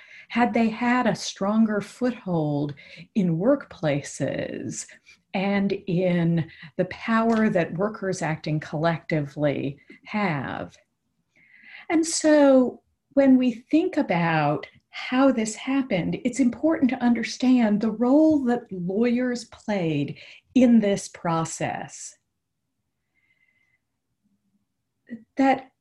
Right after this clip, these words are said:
often the understanding of the role of lawyers in the social movement process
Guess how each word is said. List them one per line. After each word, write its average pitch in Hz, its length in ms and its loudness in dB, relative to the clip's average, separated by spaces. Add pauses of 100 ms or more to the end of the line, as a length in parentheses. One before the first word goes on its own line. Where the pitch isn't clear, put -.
often 190 720 0 (340)
the 240 480 0
understanding 262 1000 4
of 175 520 -2
the 185 140 -2
role 208 480 2
of 175 160 -2
lawyers 175 880 0
in 180 320 0
the 165 120 -4
social 185 460 -2
movement 160 500 -2
process 175 840 -6